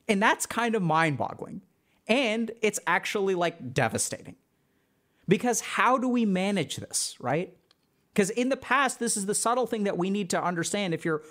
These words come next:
part of the class of twenty twenty-two, which is that we've grown up with the assumption that a formula works. But if you really want to take advantage of the world that we live in, if you really want to succeed in the world that we live in, then you can't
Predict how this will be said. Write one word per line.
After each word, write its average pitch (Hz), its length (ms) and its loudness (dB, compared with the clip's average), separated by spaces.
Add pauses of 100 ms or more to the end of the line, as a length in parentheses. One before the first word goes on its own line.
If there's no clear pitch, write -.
(140)
part 180 240 4
of 175 40 -6
the 180 60 -2
class 165 320 -2
of 147 80 -6
twenty 151 260 -4
twenty-two, 143 640 -2 (640)
which 196 160 2
is 180 80 -4
that 185 180 0
we've 226 400 2
grown 208 300 4
up 196 300 2
with 196 160 -2
the 180 120 0
assumption 220 760 0
that 196 320 -2
a 180 220 4
formula 139 580 0
works. - 560 -6 (1160)
But 180 100 6
if 185 140 -2
you 214 100 2
really 233 320 0
want 240 200 0
to 226 140 -6
take 202 180 -4
advantage 170 440 -2
of 156 100 -4
the 156 80 -2
world 143 320 0
that 143 120 -4
we 131 100 0
live 127 220 0
in, 107 240 -4 (180)
if - 140 -2
you 185 100 0
really 226 220 0
want 233 200 0
to 220 40 -2
succeed 233 600 0
in 170 160 0
the 147 80 0
world 123 260 0
that 107 140 -2
we 107 80 -6
live 92 220 -8
in, 175 220 -12 (720)
then 190 300 0
you 190 140 0
can't 233 380 -4